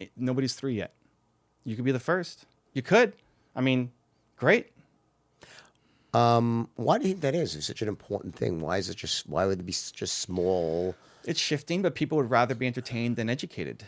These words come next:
Speaker 2: Yeah.
Speaker 1: People would rather shut off their life and forget that their crappy life exists and try to make
Speaker 2: Yeah.
Speaker 1: it better.
Speaker 2: Well, that's why I make people laugh too. I, 'cause I believe
Speaker 1: Yeah,
Speaker 2: that people
Speaker 1: you
Speaker 2: wanna
Speaker 1: mix
Speaker 2: be
Speaker 1: it.
Speaker 2: entertained. Yeah,
Speaker 1: Yeah.
Speaker 2: 'cause I think people, also I think it makes them remember more in their life
Speaker 1: I
Speaker 2: and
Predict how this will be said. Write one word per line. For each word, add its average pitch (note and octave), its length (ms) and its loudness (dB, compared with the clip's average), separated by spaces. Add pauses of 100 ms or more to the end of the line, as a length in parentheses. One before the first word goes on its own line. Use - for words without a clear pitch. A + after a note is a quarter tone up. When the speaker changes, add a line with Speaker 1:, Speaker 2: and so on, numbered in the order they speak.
Speaker 2:
Yeah. G2 80 -6
Speaker 1:
People F#2+ 120 -4
would A2+ 80 -2
rather A2+ 200 0
shut A2+ 200 -2
off A2+ 140 0
their A2+ 100 -2
life G#2 300 0
and A2 100 -6
forget G#2 360 -4
that F#2 120 -10
their A2 120 -2
crappy G#2+ 280 -4
life G#2 200 -2
exists G#2 400 -4
and G#2 80 -6
try A2 120 -2
to G#2+ 80 0
make G2+ 140 -2
Speaker 2:
Yeah. - 60 -4
Speaker 1:
it G2+ 40 -6
better. C3+ 320 -2
Speaker 2:
Well, - 120 2
that's - 180 -2
why G#2+ 160 8
I F#2 40 6
make F#2+ 180 0
people C2+ 260 -8
laugh C#2+ 280 -4
too. - 220 -8
I, - 80 -6
'cause E2+ 200 -6
I F#2 100 4
believe F#2 340 0
Speaker 1:
Yeah, F2+ 100 2
Speaker 2:
that F#2 60 -6
people G#2 240 0
Speaker 1:
you F#2+ 60 2
Speaker 2:
wanna F#2+ 120 4
Speaker 1:
mix E2 60 -2
Speaker 2:
be F#2+ 40 4
Speaker 1:
it. F2+ 40 2
Speaker 2:
entertained. E2 440 -6
Yeah, - 180 -4
Speaker 1:
Yeah. B2+ 100 -4
Speaker 2:
'cause F#2+ 140 -4
I - 60 0
think F#2+ 180 -6
people, F#2+ 160 -4
also G3+ 300 2
I - 20 4
think F#3 140 0
it - 20 4
makes D3+ 140 2
them F2+ 200 -6
remember G#2 320 4
more A#1+ 240 -6
in D2 80 -14
their - 120 -8
life - 120 -8
Speaker 1:
I D#3 120 6
Speaker 2:
and F3+ 60 2